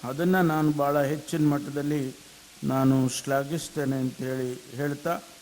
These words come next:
ಇವತ್ತು, ಆ, ನಾನು ಅದಕ್ಕೆ ತಮಗೆ ಕೇಳಿದೆ, ನಾನು ಏನು ಹೇಳಬೇಕು ಅಂತ ಗೊತ್ತಾಗ್ಲಿಲ್ಲ. ಅದಕ್ಕೆ ತಾವು ಭಾಳ ಕಡಿಮೆನೇ ಹೇಳಿದ್ರಿ. ನೋಡಿ, ಅದರಲ್ಲೂ ಕೂಡ ನಾನು ಪ್ರಕಾಶಣ್ಣ ಅವ್ರಿಗೆ,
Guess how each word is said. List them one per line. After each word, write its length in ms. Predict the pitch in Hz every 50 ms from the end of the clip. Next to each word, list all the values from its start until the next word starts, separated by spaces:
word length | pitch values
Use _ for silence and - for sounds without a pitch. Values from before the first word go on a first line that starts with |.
| - - - - - - -
ಇವತ್ತು, 560 | - 143 147 143 - - 156 151 151 147 143 - - - - - - - - - - - - - - -
ಆ, 240 | - 139 139 139 139
ನಾನು 300 | 139 143 147 151 156 156
ಅದಕ್ಕೆ 300 | 156 156 170 156 185 185
ತಮಗೆ 400 | - - 170 156 165 165 - -
ಕೇಳಿದೆ, 400 | - 180 180 170 170 135 131 123 - - - - - - - - - 139 143
ನಾನು 300 | 143 143 143 156 160 156
ಏನು 240 | 143 156 170 185 190
ಹೇಳಬೇಕು 540 | 175 180 180 175 160 165 165 151 - 156 156
ಅಂತ 180 | 156 151 151
ಗೊತ್ತಾಗ್ಲಿಲ್ಲ. 840 | 180 170 156 156 151 - 160 156 151 143 139 131 120 113 123 - - - - - - - - - - - - - -
ಅದಕ್ಕೆ 680 | 147 156 175 180 180 190 185 180 175 175 160 165 160 135 - - -
ತಾವು 260 | - 175 180 185 185
ಭಾಳ 260 | 165 165 175 190 196 190
ಕಡಿಮೆನೇ 560 | 190 - 180 180 185 196 196 208 214 208 196
ಹೇಳಿದ್ರಿ. 320 | 180 160 143 131 120 117
ನೋಡಿ, 220 | 131 160 170 175 185
ಅದರಲ್ಲೂ 500 | 175 170 160 185 196 214 220 226 240 240
ಕೂಡ 240 | 240 220 220 208 208 185 143 135 - - - - - - - - - - - - - - - - - - - - - - - 151
ನಾನು 520 | 160 175 180 185 185 185 180 175 175 165 -
ಪ್ರಕಾಶಣ್ಣ 640 | - 165 160 - 202 190 190 190 202 196 185 185 180
ಅವ್ರಿಗೆ, 720 | 180 180 175 175 170 160 165 180 180 180 175 175 160 -